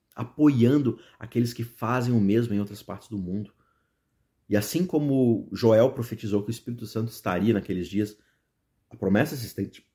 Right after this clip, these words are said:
a nós hoje também. Nós somos chamados a sermos testemunhas de Jesus Cristo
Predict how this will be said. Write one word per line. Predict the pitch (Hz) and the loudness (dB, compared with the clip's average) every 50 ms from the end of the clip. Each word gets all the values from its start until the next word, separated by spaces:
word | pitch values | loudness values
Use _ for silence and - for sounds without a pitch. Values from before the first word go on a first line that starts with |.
| _ _ _ | _ _ _
a | 95 92 | -8 -6
nós | 90 87 90 82 80 | -4 -4 -4 -4 -6
hoje | 80 78 78 78 | -6 -8 -8 -8
também. | - - 78 78 76 73 71 - _ _ _ _ _ _ _ _ | -10 -10 -10 -10 -10 -10 -12 -14 _ _ _ _ _ _ _ _
Nós | 82 - | -18 -4
somos | - 117 117 117 - | 0 2 2 2 0
chamados | - 110 101 104 95 92 101 123 135 131 120 107 | -2 -2 0 2 2 2 2 0 0 -2 -2 -4
a | 98 | -4
sermos | - - 101 104 104 - - | -4 -4 -4 -4 -4 -8 -12
testemunhas | - 123 117 - - 135 127 120 117 113 117 143 175 190 180 139 117 | -12 -12 -12 -6 -4 0 2 4 4 4 4 2 2 0 0 -2 -2
de | 117 92 | -4 -8
Jesus | 87 87 80 82 80 - | -10 -10 -10 -10 -12 -14
Cristo | - - 82 80 80 - _ | -12 -12 -12 -12 -12 -16 _